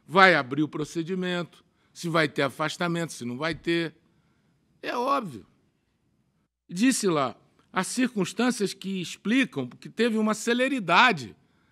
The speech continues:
na homologação desse acordo, como em nenhum outro ato judicial nessa vara. As circunstâncias que explicam essa celeridade foram expostas pela própria magistrada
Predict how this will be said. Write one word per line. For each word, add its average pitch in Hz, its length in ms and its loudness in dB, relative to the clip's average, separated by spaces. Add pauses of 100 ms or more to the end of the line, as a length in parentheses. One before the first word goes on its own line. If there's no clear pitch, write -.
(120)
na 175 140 0
homologação 170 640 2
desse 156 240 -4
acordo, 131 440 -6 (300)
como 208 220 4
em 226 40 6
nenhum 247 460 6
outro 277 460 4
ato 233 340 0
judicial 208 540 -8
nessa 220 280 -10
vara. 208 380 -8 (1700)
As 180 140 -6
circunstâncias 220 800 0
que 185 140 -8
explicam 180 480 -4
essa 208 240 0
celeridade 160 760 -2 (600)
foram 220 260 2
expostas 202 560 -2
pela 202 260 0
própria 220 460 -2
magistrada 180 840 -2